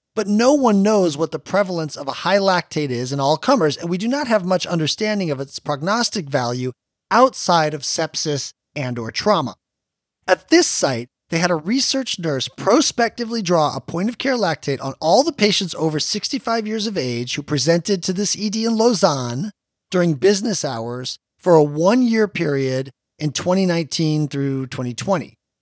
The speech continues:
They excluded patients who were undergoing evaluation for seizures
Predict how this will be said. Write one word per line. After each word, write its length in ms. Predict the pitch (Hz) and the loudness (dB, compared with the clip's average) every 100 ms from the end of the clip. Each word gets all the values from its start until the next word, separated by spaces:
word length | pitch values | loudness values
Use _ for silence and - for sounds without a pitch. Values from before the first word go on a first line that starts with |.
| _ | _
They 120 | 165 | 0
excluded 640 | 160 - - 202 247 285 | 2 -2 0 2 4 4
patients 600 | 190 185 160 175 165 - - | 2 2 2 -2 -4 -8 -8
who 120 | - 160 | -6 -2
were 220 | 147 156 | 0 -2
undergoing 480 | 165 165 156 147 143 | -4 -4 -4 -4 -4
evaluation 640 | 131 131 135 123 123 143 | -4 -4 -4 -4 -6 -6
for 160 | - 143 | -8 -4
seizures 880 | - - 233 214 147 123 101 98 | -2 -2 0 2 2 0 -4 -8